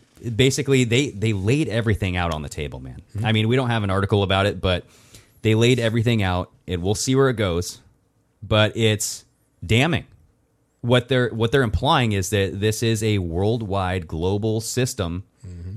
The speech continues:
Speaker 1: that it, it's a cabal, as you will. I mean, it's a big conspiracy to influence the direction of every single election.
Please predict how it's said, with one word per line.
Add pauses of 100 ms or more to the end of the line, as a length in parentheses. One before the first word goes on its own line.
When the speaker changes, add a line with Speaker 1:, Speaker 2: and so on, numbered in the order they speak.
(160)
Speaker 1:
that
it,
it's
a
cabal,
as
you
will.
I
mean, (1000)
it's
a
big
conspiracy (320)
to (600)
influence
the
direction
of (120)
every
single (240)
election.